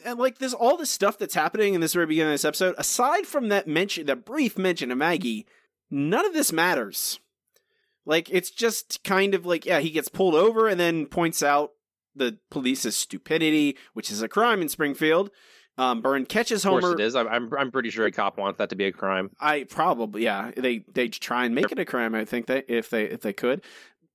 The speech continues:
Speaker 1: Burns catches Homer being late, and they have, like, a weird slapstick sequence where Homer tries to hide in the core,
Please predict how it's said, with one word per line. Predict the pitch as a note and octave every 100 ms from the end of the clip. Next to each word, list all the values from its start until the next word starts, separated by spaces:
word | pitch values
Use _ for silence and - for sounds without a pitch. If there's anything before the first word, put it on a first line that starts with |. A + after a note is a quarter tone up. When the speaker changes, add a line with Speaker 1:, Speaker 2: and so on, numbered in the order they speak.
| _
Speaker 1:
Burns | C#3+ F#3+ G#3+ G#3+ F#3+ -
catches | - F#3 F#3 F3
Homer | F3+ F3 D#3
being | C#3+ C#3+ C3
late, | B2+ C#3 D3 G#3+ C#4 - - - _ _ _ _ -
and | C#3+ C#3
they | C#3
have, | D#3+ D#3 D3+
like, | D3 C#3 B2+
a | C3+
weird | B2 D3 C#3+ A#2+
slapstick | - B2 C3 C#3+ - - D3+ -
sequence | - C#3 D3+ D#3+ E3 - - - - -
where | B2+ B2+
Homer | D#3 D#3
tries | C3+ D#3+ D3
to | B2+
hide | - C#3+ D#3 E3
in | D#3 C#3+ C3
the | B2+ A#2 - -
core, | - E3+ E3+ A3 C4 C#4+